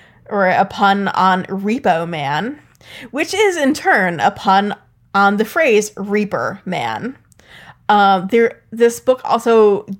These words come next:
gives us some really good gems, such as hemogoblins and dichotomy.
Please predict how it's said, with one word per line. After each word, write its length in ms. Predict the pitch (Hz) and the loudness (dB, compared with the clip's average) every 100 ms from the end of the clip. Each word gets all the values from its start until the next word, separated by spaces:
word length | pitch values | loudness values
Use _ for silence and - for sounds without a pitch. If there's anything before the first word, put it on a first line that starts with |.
| _ _ _ | _ _ _
gives 300 | 226 214 214 | -2 0 2
us 460 | 196 - - - - - - _ | 2 2 -2 -14 -16 -20 -20 _
some 440 | - 214 208 214 | -4 -2 0 -2
really 320 | 196 311 320 226 | -2 -2 -2 -2
good 360 | 214 226 208 | 0 0 -2
gems, 560 | 196 - 170 214 233 262 | -4 -2 0 0 -4 -4
such 280 | - 208 208 | -2 -2 0
as 340 | 208 196 - - - - - | 0 0 -4 -14 -20 -20 -14
hemogoblins 1500 | - 226 233 240 233 220 233 247 269 330 359 381 - - - - _ _ - - _ - - - _ | -2 2 4 2 4 2 2 2 2 2 -6 -8 -6 -8 -10 -18 _ _ -20 -20 _ -20 -20 -20 _
and 460 | 233 220 214 214 - - _ - - - - - _ - | 2 2 2 -2 -6 -18 _ -20 -18 -18 -20 -20 _ -6
dichotomy. 840 | 202 247 226 339 370 254 214 202 | 0 0 2 0 2 2 0 -2